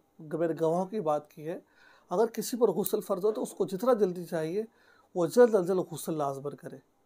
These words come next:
ठीक है। नापाकी में ज़्यादा नहीं देर है, अल्लाह ना करे ऐसे हाल में मौत आ गई तो क्या बनेगा।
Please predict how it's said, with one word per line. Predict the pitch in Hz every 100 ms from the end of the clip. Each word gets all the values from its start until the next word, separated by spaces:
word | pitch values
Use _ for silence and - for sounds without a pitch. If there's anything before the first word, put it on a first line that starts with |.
| _ _ _ -
ठीक | -
है। | 294 226
नापाकी | 165 165 165 - 349
में | 226
ज़्यादा | 165 160 190
नहीं | 240
देर | 190 170
है, |
अल्लाह | 165 180
ना | 190
करे | 190 185
ऐसे | 185
हाल | 180 180
में | 165
मौत | 170 170
आ | 170
गई | 170
तो | 170
क्या | - 175
बनेगा। | 160 156